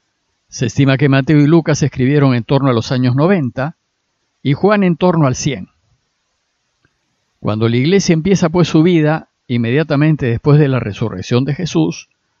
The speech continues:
no había evangelios, aún no se habían escrito, y cuando la iglesia se reunía a celebrar la Eucaristía, lo que hacía era compartir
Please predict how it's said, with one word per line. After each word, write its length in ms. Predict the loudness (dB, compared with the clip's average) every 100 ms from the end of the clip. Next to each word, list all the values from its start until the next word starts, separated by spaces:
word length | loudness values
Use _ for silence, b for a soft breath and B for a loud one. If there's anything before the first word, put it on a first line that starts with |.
| _ _
no 280 | 0 2 4
había 300 | 4 4 4
evangelios, 920 | 2 0 -2 -4 -6 -12 -16 -20 _ _ _ _ _
aún 320 | -2 0 2
no 120 | 0 -2
se 100 | -2
habían 260 | -2 -2
escrito, 600 | -4 -2 -4 -4 -6 -8 _ _ _ _ _ _ _
y 140 | -4
cuando 340 | 0 0 2 2
la 80 |
iglesia 380 | 4 2 2 0
se 160 | 0 0
reunía 640 | 2 2 2 0 0 -2
a 140 | -4 -4
celebrar 480 | -2 -2 -2 0 0
la 100 | 0
Eucaristía, 800 | 0 -2 -4 -2 -2 -2 -8 -16 _ _ _ _ _
lo 240 | 0 0
que 100 | 2
hacía 360 | -2 0 0 2
era 200 | 2 0
compartir 920 | 0 0 2 0 -4 -2 -2 -2 -4